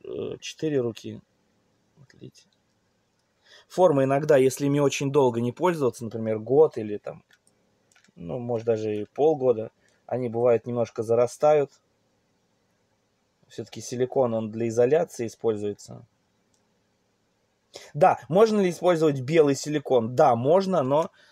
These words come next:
есть, э, нюансы. Во-первых, вам не будет видно, он непрозрачный.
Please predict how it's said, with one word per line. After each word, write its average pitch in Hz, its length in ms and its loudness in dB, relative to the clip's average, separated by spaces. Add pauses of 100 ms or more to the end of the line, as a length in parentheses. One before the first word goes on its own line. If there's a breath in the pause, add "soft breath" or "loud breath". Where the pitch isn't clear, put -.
(140 soft breath)
есть, 127 380 -6
э, 123 340 4
нюансы. 143 680 0 (200)
Во-первых, 147 380 2
вам 143 160 2
не 143 60 -4
будет 143 340 -4
видно, 156 340 -2
он 117 140 2
непрозрачный. 135 880 0